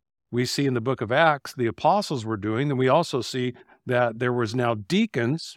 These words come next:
Stephen being one, and now Philip another. And so then we have people just like me and you throughout then the book of Acts as it continues on today that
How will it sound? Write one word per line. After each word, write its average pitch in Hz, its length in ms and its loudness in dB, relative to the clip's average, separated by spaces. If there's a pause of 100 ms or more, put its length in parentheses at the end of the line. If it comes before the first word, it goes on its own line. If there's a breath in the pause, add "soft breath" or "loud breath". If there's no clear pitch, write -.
Stephen 135 480 0
being 117 280 0
one, 117 260 0
and 135 80 0
now 123 160 2
Philip 139 400 -2
another. 147 420 0 (440)
And 135 100 -2
so 127 320 0
then 135 100 4
we 160 120 6
have 139 200 2
people 135 280 -4
just 131 180 -2
like 127 220 0
me 147 200 2
and 147 100 2
you 175 360 4 (400)
throughout 135 300 2
then 139 160 0
the 127 80 0
book 123 180 -2
of 123 100 -2
Acts 131 300 0
as 120 100 -6
it 131 120 -8
continues 123 520 -4
on 117 200 0
today 156 340 -2
that 113 280 -4